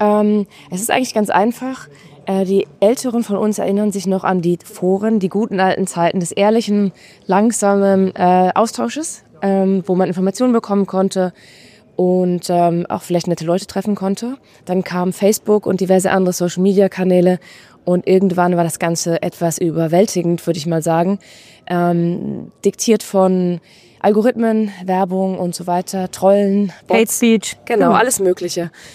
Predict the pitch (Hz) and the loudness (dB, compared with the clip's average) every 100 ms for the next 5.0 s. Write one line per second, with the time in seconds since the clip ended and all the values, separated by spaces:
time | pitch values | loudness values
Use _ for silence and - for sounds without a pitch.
0 | - 185 190 220 247 240 220 196 214 - | -12 -6 0 2 2 -2 -4 -2 -2 -2
1 | 196 - 226 233 214 - 180 185 - 196 | -6 -6 -6 -4 -4 -4 -6 -6 -4 0
2 | 208 220 - - 190 220 247 240 214 226 | 2 2 -2 -8 0 2 2 2 2 2
3 | 208 190 170 185 214 - 269 185 - 190 | 0 -2 0 0 -2 -4 -4 -4 -4 -4
4 | 185 170 185 202 - 208 208 - 214 | -4 -4 -4 -4 0 2 0 0 -4